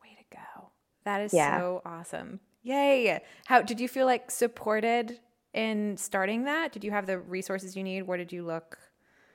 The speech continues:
Speaker 2: Um, yeah, I mean, we're still kind of in that process. Um, it's definitely been difficult. It feels like a weird time to be trying to,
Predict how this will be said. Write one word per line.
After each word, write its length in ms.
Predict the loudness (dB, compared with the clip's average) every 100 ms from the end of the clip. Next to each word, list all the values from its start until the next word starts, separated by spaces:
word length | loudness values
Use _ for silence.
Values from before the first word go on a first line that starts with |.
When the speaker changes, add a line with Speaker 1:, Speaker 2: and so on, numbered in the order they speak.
| _ _ _ -20 -20 -20 _
Speaker 2:
Um, 500 | 12 12 12 12 10 0 _
yeah, 280 | 12 12 12
I 60 | 12
mean, 180 | 12 12
we're 80 |
still 220 | 12 10 10
kind 240 | 12 12
of 240 | 12 8 0 _ 6
in 240 | 10 12 12
that 240 | 10 8
process. 800 | 12 12 12 12 12 12 8 0 6
Um, 500 | 10 10 10 6 2 _ _
it's 180 | 6 8
definitely 380 | 10 10 10 10
been 120 | 10
difficult. 460 | 10 8 6 8 10
It 180 | 8 10
feels 200 | 10 10
like 100 | 10
a 80 |
weird 280 | 10 10 6
time 240 | 6 4 4
to 80 | 4
be 120 | 4
trying 280 | 2 2 6
to, 180 | 4